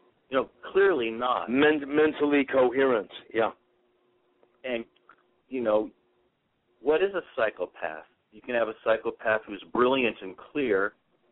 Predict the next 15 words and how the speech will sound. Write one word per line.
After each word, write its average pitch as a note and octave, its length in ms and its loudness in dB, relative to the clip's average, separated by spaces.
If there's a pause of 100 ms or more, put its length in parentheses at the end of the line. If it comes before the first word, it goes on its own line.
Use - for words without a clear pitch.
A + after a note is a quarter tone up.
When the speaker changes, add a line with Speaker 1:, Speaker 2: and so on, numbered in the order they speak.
(160)
Speaker 1:
but A2 140 2
on G2+ 160 0
a F#2 40 -2
heart - 400 -2
level, G2 460 -2 (800)
it's A2 180 -10
a A#2 60 -10
disaster. A2+ 880 -2 (920)
Speaker 2:
That's G2+ 200 2
Speaker 1:
So A#2 220 6
Speaker 2:
right. F#2 200 -2 (300)
Speaker 1:
the D3 180 -10
real G3+ 420 2 (200)
shift, F2+ 320 -12 (880)
this C#3+ 80 -10